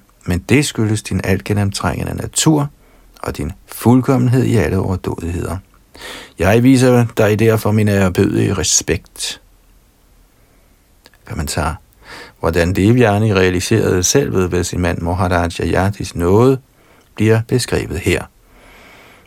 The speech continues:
At beskrive sådan åndelig indsigt er endnu en måde at praktisere bhakti-metoden på. Shravanam kirtanam Vishno smaranam pada sevanam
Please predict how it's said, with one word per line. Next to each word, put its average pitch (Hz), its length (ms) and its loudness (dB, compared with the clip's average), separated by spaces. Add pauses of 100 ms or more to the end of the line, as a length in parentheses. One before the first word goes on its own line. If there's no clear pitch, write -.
(120)
At - 120 -4
beskrive 151 480 0
sådan 135 340 2
åndelig 127 320 4
indsigt 120 440 2
er 123 100 2
endnu 135 300 2
en 127 120 2
måde 95 320 2
at 101 80 -4
praktisere 87 540 -6
bhakti-metoden 92 720 -6
på. - 260 -2 (1120)
Shravanam 123 680 2
kirtanam 92 800 0
Vishno 95 680 0
smaranam 90 680 -2
pada 85 420 0
sevanam 90 800 0